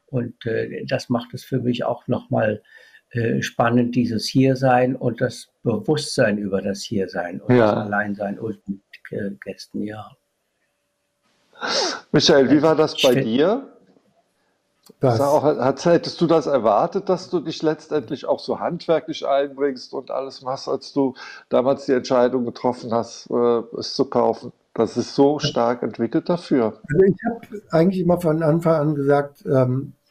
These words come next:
Speaker 3: ich mache das, weil ich auch mir vorstellen kann, auch ein Lebensabend hier zu verbringen. Ich hab nicht so eine, so einen großen Schiss davor, handwerkliche Dinge, die ich erstmal gar nicht kann oder mir vielleicht aneignen muss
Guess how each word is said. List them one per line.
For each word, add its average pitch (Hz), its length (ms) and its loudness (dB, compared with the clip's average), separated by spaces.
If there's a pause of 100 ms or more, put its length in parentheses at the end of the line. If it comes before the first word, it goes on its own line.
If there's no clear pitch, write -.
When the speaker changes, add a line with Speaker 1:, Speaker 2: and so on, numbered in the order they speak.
(220)
Speaker 3:
ich 131 180 -6
mache 139 300 2
das, 151 280 0
weil 143 180 4
ich 135 220 -8
auch 135 400 0
mir 135 160 2
vorstellen 143 480 0
kann, 135 260 0
auch 120 180 -2
ein 113 60 0
Lebensabend 170 720 -2
hier 180 160 -2
zu 180 120 -12
verbringen. 170 720 -4 (720)
Ich 123 160 -2
hab 156 260 0
nicht 180 320 2
so 175 160 4
eine, 156 400 4 (760)
so 131 120 2
einen 147 100 4
großen 151 360 0
Schiss 160 420 -2
davor, 139 580 4
handwerkliche 143 500 0
Dinge, 143 300 0
die 131 140 -4
ich 131 120 -6
erstmal 139 280 0
gar 123 180 2
nicht 120 200 -6
kann 143 380 2
oder 139 200 2
mir 131 180 0
vielleicht 127 320 0
aneignen 143 520 0
muss 147 340 -2